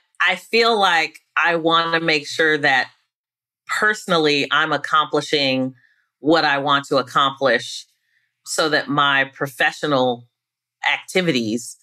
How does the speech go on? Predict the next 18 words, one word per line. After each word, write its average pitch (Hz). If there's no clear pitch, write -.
really 165
kind 156
of 131
amplify 139
my 117
personal 117
mission. -
And 143
I 156
think 190
for 160
the 151
most 170
part, 131
it 180
has 175
been 151
a 139